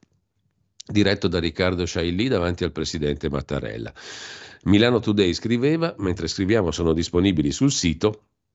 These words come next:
otto posti in platea, tremila euro, due in zona uno dei palchi e dodici posti in zona due a duemilacento euro ciascuno,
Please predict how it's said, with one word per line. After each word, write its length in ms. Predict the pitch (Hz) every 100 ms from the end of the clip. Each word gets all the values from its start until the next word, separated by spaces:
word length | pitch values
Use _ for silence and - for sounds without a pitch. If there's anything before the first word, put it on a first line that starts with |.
| _ _ _ _ _ _ _
otto 500 | - 127 - - 98
posti 680 | - 95 87 - - 92 -
in 180 | - 87
platea, 540 | 82 80 76 73 80 76
tremila 600 | - 85 87 80 73 69
euro, 420 | 71 101 - - _ _ - - _ _ - -
due 380 | 104 117 120
in 120 | 95 85
zona 260 | 92 82
uno 240 | 90 95 78
dei 200 | 78 92
palchi 500 | - 62 80 120 -
e 120 | 120
dodici 580 | 117 82 90 95 - 113
posti 420 | 69 65 - 73
in 100 | 73
zona 240 | 73 78
due 340 | 85 104 135 127
a 100 | 95
duemilacento 720 | 104 101 85 80 82 71 92
euro 220 | 71 73
ciascuno, 500 | 73 131 - 65 71